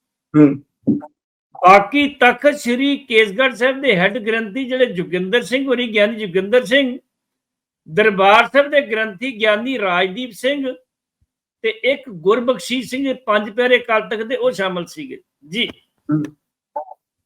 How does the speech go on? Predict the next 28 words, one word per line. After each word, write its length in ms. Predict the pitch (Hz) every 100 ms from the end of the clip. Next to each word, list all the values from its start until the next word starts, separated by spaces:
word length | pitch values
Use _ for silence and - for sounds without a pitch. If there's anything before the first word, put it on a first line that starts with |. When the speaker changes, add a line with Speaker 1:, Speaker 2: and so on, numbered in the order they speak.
| _ _ _ _ _ _ _ _ _ _ _
Speaker 1:
ਤੋ 80 | 190
ਪੱਟੀ 220 | 196 185
ਸਾਹਿਬ, 240 | 196 269 233
ਇਹ 280 | 202 240
ਵੈਸੇ 580 | 214 185 196 240 247 - -
ਤੁਸੀਂ 220 | 214 208
ਦੇਖੋ, 340 | 180 180 247
ਇੱਕ 260 | 202 190 190
ਪਾਸੇ 320 | 202 202 233
ਸੁਖਬੀਰ 500 | 233 190 160 190 202
ਬਾਦਲ 280 | 202 202 208
ਕਹਿ 220 | 190 185
ਰਹੇ 160 | 214 190
ਸੀਗੇ 280 | 175 190
ਇੰਨੀ 240 | 180 170 170
ਗੱਲ, 340 | 165 160 220
ਚ-, 200 | - -
ਅਹ, 520 | 165 160 151 - 170
ਆਪਣਾ 340 | 156 151 156 156
ਜਿਹੜਾ 180 | 156 160
ਉਹਨਾਂ 140 | 165
ਦਾ 60 | 160
ਵੀਡੀਓ 340 | 147 185 196
ਉਹਨਾਂ 160 | 185 175
ਨੇ 60 |
ਪਾਇਆ 320 | 170 151 151 151
Facebook 380 | 151 147 151 156
ਤੇ, 300 | 165 202